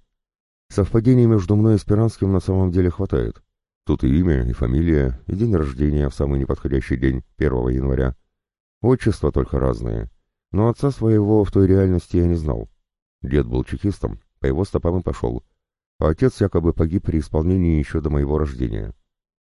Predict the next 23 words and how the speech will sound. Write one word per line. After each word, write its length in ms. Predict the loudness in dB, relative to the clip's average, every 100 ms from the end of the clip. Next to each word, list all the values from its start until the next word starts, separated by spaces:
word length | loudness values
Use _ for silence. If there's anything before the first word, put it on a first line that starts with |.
| _ -4
Так 160 | -2
что 160 | 0 0
при 140 | 0
всем 240 | 0 0 0
моем 280 | 2 0 0
уважении 500 | -2 -2 -2 -2 -2
к 100 | -2
маме, 300 | 0 0 -4 _ _
которая 380 | -4 0 0 0
всю 180 | -2 -4
жизнь 240 | -2 -4
жила 320 | -4 -2 -2 0
для 140 | -4
себя, 480 | -4 -2 -2 -2 -6
скинув 420 | -4 -2 -2 -4
сына 400 | -4 -2 -2 -4 -4
на 120 | -4
деда 200 | -2 -2
и 60 |
бабушку, 460 | -4 -4 -6 -6 -8 _ _ _ -4
могло 300 | -2 0 0
быть 140 | 0
всякое. 520 | -4 -4 -2 -2 -4